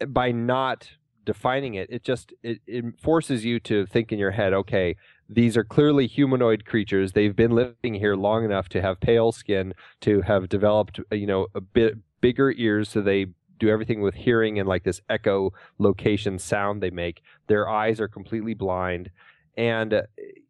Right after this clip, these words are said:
it made for a very interesting, uh, thing to think about. Now, he talks about how they're kind of descendant from cavemen,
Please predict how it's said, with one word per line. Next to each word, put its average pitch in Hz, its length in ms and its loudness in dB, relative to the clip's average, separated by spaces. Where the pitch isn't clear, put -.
it 120 260 -2
made 127 320 0
for 120 140 0
a 101 80 -2
very 113 340 0
interesting, 104 720 -4
uh, 80 320 -2
thing 127 180 0
to 117 80 0
think 196 180 0
about. 98 240 -2
Now, 107 120 0
he 123 160 -4
talks 131 340 -2
about 104 220 0
how 101 200 -2
they're 92 160 -6
kind 101 220 -4
of 92 80 -12
descendant 101 540 -4
from 87 140 -12
cavemen, 95 640 -4